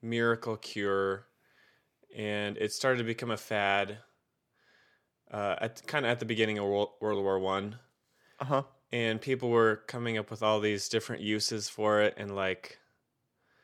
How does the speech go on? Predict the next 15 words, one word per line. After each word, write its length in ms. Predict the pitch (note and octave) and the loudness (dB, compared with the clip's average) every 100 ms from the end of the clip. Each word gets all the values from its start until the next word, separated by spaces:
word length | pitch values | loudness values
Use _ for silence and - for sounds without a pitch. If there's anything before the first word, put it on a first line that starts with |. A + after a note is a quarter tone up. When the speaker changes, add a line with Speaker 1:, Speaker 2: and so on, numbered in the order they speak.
| _ _ _ _ _ - | _ _ _ _ _ -4
Speaker 1:
uh, 260 | G2 F#2+ - | 2 2 0
one 240 | G#2+ C#3 D3+ | 4 6 8
man 340 | C#3+ C#3 C3+ - _ | 6 6 2 -8 _
claimed 420 | - B2 A#2+ A#2+ A2+ | -8 -2 0 0 0
that 120 | A2 | -2
he 140 | A2+ | -4
could, 240 | G#2+ A2 G#2+ | -6 -8 -8
he 160 | A#2+ A#2+ | -6 -6
cured 480 | - A#2 A2 F2+ - | 0 2 2 0 -2
blind, 600 | G2+ G2+ G#2 G#2 A2+ A#2 _ | 0 0 -2 0 -2 -2 _
blindness 1040 | G2 G2+ G#2 A#2+ C3+ C#3 C#3+ D#3+ - - - _ _ | -4 2 4 2 0 -2 -2 -2 -4 -6 -8 _ _
Speaker 2:
Uh-huh. 240 | - C#3+ D3 | -2 0 2
Speaker 1:
with 200 | B2+ C3 | 0 2
it. 280 | C#3+ C3+ - _ _ _ - - _ _ _ _ | 2 2 -4 _ _ _ -20 -20 _ _ _ _
Uh, 640 | A2+ G#2+ G#2 G#2 G#2 G2+ | 0 2 4 4 4 2